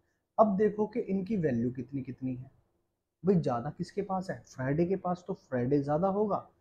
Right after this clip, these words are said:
Monday से, तो Friday minus Monday, इनका आपने subtraction किया, फ़ोर आया, into में टोटल कितने element थे? वन, टू, three, four, Total चार चार दिन थे, तो आपने चार से multiply किया,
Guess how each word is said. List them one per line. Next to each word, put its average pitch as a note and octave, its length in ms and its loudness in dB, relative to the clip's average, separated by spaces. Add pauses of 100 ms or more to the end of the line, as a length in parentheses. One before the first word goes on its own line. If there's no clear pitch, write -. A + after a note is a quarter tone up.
(260)
Monday B2 420 4
से, - 200 -16 (180)
तो C#3 60 -18
Friday D#3 420 2
minus C#3+ 420 -2
Monday, A2+ 460 -4 (540)
इनका F#3+ 280 4
आपने F#3+ 260 0
subtraction C#3+ 600 -6
किया, G3 260 -4 (680)
फ़ोर C3+ 200 0
आया, F3+ 260 0 (500)
into G3+ 300 4
में A3+ 180 0
टोटल G3 600 4
कितने G#3 340 -2
element F#3+ 420 0 (100)
थे? G3+ 80 -2 (580)
वन, A#2 320 -4 (520)
टू, C3+ 360 -4 (160)
three, B2 400 -4
four, - 220 -14 (220)
Total E3+ 340 4 (220)
चार G#3 300 4
चार G3 220 4
दिन D3 240 -2
थे, F#3 120 -2
तो F#3 120 -6
आपने F3 300 -2
चार A#2 260 -4
से D3 140 -8
multiply F3 520 -2
किया, F#3+ 220 -2